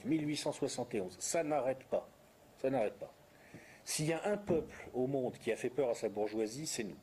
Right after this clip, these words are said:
Ça, c'est clair. Mais à l'époque, euh, il y avait pas la mo-, parmi nous, il n'y avait pas la moitié de mecs de plus de cinquante ans, hein.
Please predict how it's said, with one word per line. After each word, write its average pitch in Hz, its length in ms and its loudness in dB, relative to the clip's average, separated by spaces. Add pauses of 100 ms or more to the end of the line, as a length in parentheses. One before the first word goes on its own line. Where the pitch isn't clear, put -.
(400)
Ça, 117 60 0
c'est 107 160 -2
clair. - 220 -10 (2000)
Mais 131 260 4
à 110 80 4
l'époque, 175 600 0
euh, 104 300 2
il 104 60 -4
y 101 80 0
avait 104 160 -2
pas 170 220 2
la 131 120 2
mo-, 113 220 -2
parmi 120 320 -2
nous, 175 160 0
il 170 60 -2
n'y 143 40 4
avait 110 160 -2
pas 143 200 0
la 127 100 0
moitié 117 380 -2
de 123 120 -2
mecs 147 280 0
de 123 80 -4
plus - 180 -10
de - 40 -8
cinquante 117 440 -2
ans, 160 260 0
hein. 120 140 -4